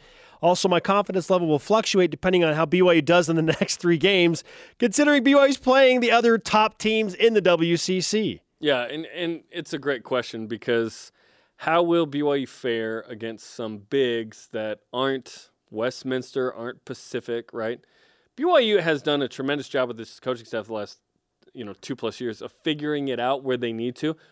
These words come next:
Speaker 2: No Yoli Childs for nine games. What are we gonna do? Like, they figured it out, right? And we're a projected six and then an actual six,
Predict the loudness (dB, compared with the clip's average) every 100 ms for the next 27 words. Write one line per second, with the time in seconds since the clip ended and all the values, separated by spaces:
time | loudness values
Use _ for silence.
0 | -10 -2 0 4 4 4 2 2 2 -2
1 | -4 -2 -2 -4 -8 -12 -14 -10 -6 -4
2 | -4 -2 -2 0 -2 _ _ -6 -2 0
3 | -2 _ 0 2 2 2 2 0 -4 -10
4 | -10 -8 -10 _ -6 -4 -4 -2 0 0
5 | 0 -2 -2 -2 -2 -8 0 0 0 -10
6 | -16 -10 -8 -8 -8 -8 -10 -10 -8 -8
7 | -8 -16